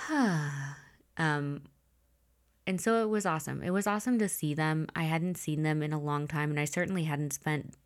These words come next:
a lot of time with them. So, you know, basically, you know, my uncle was like, "Hey, your uncle," talking about his husband, "he's gonna be working the whole week. We're here.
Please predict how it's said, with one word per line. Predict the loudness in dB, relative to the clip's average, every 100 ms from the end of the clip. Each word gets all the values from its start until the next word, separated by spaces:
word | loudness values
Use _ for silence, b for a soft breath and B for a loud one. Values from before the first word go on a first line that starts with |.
| _ _
a | -4
lot | 0 2 4
of | 2
time | -2 -2 -2
with | -2 -2
them. | -2 -2 -2 B B B B -16
So, | 0 4 6 4 2 -2 _ _
you | 0 4
know, | 4 2
basically, | 0 0 2 0 0 0 2 2 -2 -10 -20 _
you | 2
know, | 4
my | 4 2
uncle | 2 2 2
was | 2 2
like, | 2 2 0 -4 b b b b
"Hey, | -2 2 2 0 -6 _ _ _ _ -2
your | 2 4
uncle," | 4 4 2 2 0
talking | -4 -4
about | -4
his | -2
husband, | -2 -2 -4 -4 B B
"he's | -2 0 4
gonna | 4
be | 4 6
working | 6 6 2 2 2 2
the | 2
whole | 2 2
week. | 2 0 -4 -4
We're | 2 4
here. | 2 2 4 4 4